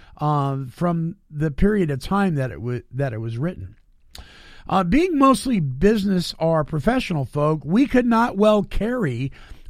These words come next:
on our occupations in such an event. We would like it understood that our alcoholic work is an avocation. So what they're saying is their work with Alcoholics Anonymous,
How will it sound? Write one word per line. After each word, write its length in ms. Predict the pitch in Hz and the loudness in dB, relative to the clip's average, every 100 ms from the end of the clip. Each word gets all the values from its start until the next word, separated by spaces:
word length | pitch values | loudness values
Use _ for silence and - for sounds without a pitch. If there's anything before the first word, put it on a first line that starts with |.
| - | -2
on 320 | 180 208 233 | 2 2 0
our 240 | 190 185 | 0 0
occupations 1040 | 185 185 - 156 - 320 339 - 85 58 - - - - - - | 2 0 0 -2 0 0 0 -2 -6 -10 -16 -20 -20 -20 -20 -6
in 240 | 180 185 160 | -2 0 -2
such 400 | - 170 143 151 | -2 -2 -2 -2
an 80 | |
event. 500 | 147 165 220 90 - - - - - - - | -2 0 -2 -4 -10 -20 -20 -20 -20 -20 -4
We 120 | 190 | -2
would 120 | 202 | 2
like 240 | 196 208 190 | 4 4 2
it 100 | 180 | 0
understood 540 | 165 139 - 202 165 | 0 -4 0 0 0
that 180 | 151 147 | -2 0
our 220 | 139 139 | -2 -2
alcoholic 580 | 160 160 156 151 143 127 | -2 -2 0 -2 -2 -2
work 360 | 151 160 127 - | -2 -2 -2 -6
is 320 | 139 143 131 | -4 -2 -2
an 260 | 139 135 131 | -2 -4 -6
avocation. 920 | 135 131 120 110 196 208 - 92 - - - - - - - - - - - | -8 -6 -6 0 2 2 0 -6 -12 -20 -20 -20 -20 -20 -20 -20 -20 -20 -12
So 400 | - 214 190 196 - | 0 4 4 2 4
what 140 | 277 | 4
they're 140 | 208 180 | 4 0
saying 380 | - 339 285 170 | 2 2 2 2
is 460 | 151 151 151 - - - - - - - | 2 2 0 -6 -14 -20 -20 -20 -20 -12
their 320 | 185 208 220 | 0 2 4
work 380 | 196 285 208 - - _ | 4 4 0 -8 -20 _
with 280 | - 196 190 | -2 2 4
Alcoholics 480 | 226 214 202 180 147 | 2 2 2 2 2
Anonymous, 960 | 180 302 277 151 143 143 139 - 139 | 2 2 2 0 -2 -4 -6 -8 -12